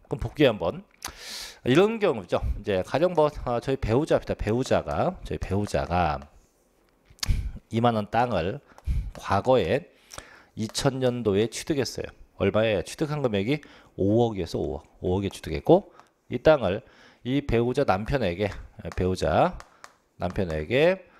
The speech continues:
이 땅을 이천십오 년도에 증여했어요, 증여. 자, 증여 당시는 토지 금액이 많이 올라서 토지 금액이 무려 십억 원이었어요, 십억. 그럼 증여받은 것도 취득이니까 남편은 내겠죠. 뭘 냅니까?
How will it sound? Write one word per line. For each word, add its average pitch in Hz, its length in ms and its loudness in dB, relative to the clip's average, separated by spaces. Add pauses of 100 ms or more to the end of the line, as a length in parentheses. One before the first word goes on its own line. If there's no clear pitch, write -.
(160)
이 101 100 -10
땅을 95 380 -2
이천십오 117 1600 -2
년도에 127 800 0 (260)
증여했어요, 110 720 -2
증여. - 480 -12 (1600)
자, 104 200 6
증여 165 260 0
당시는 185 340 2
토지 202 300 -4
금액이 170 300 0
많이 117 280 -2
올라서 120 380 2
토지 170 340 -4
금액이 127 280 -2
무려 92 200 0
십억 170 440 -2
원이었어요, 101 680 -4
십억. - 480 -12 (520)
그럼 160 120 0
증여받은 165 460 2
것도 156 160 -2
취득이니까 123 680 0
남편은 120 460 -2
내겠죠. 117 640 0
뭘 117 240 0
냅니까? 98 500 0